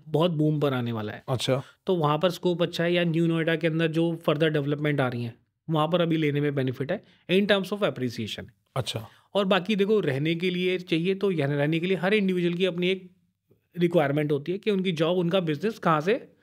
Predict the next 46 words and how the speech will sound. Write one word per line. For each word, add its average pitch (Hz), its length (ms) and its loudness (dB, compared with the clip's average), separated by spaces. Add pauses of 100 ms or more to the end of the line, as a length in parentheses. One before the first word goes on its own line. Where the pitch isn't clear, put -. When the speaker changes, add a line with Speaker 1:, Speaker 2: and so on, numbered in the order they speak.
(680)
Speaker 1:
कनेक्ट - 20 -4
Speaker 2:
ठीक 160 200 4
है। 143 60 2
Speaker 1:
करता 131 280 -2
है, 104 60 -6
तो 170 140 -10
वो 202 120 0
उनको 214 240 2
नियरेस्ट 185 360 2
जो 180 120 0
भी 190 120 0
प्लेस 180 280 -2
पड़ती 175 280 -2
है, 170 40 0
वो 170 300 -2
वहाँ 147 240 0
पर 160 120 0
प्रेफर 151 340 -2
करते 135 260 -4
हैं 135 40 2
हमेशा 135 220 -2
लेना। 135 220 -4
लेकिन 196 240 0
इन्वेस्टमेंट 175 520 0
के 208 80 0
पॉइंट 185 220 0
of 190 60 4
view 185 140 0
से 220 220 -6 (560)
यमुना 160 300 2
एक्सप्रेसवे 170 420 -2
आज 180 160 0
की 160 100 0
डेट 147 140 0
में 147 140 -4
काफ़ी 147 280 0
हॉट 151 280 0
प्रॉपर्टीज 135 460 -2
हैं, 170 200 -10 (220)
क्योंकि 165 400 -2
यहाँ 151 280 -2
की 196 160 -4
जो 208 100 4
डेवलपमेंट 175 540 0
है, 180 60 0
वो 160 440 -2